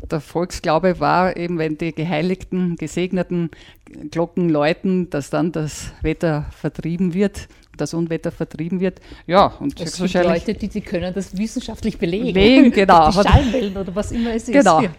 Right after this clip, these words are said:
Speaker 1: genau. Und das war eben auch seine
Speaker 2: Ja.
Speaker 1: Arbeit.
Speaker 2: Ja.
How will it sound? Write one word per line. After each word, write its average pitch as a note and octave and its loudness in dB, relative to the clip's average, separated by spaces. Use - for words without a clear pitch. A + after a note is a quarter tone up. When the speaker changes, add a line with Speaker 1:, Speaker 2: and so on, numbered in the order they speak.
Speaker 1:
genau. E3+ 4
Und F#3 -4
das F#3 2
war F#3+ 6
eben F3 0
auch E3+ 6
seine D3+ -2
Speaker 2:
Ja. D#3+ -16
Speaker 1:
Arbeit. D3 -2
Speaker 2:
Ja. E3 -16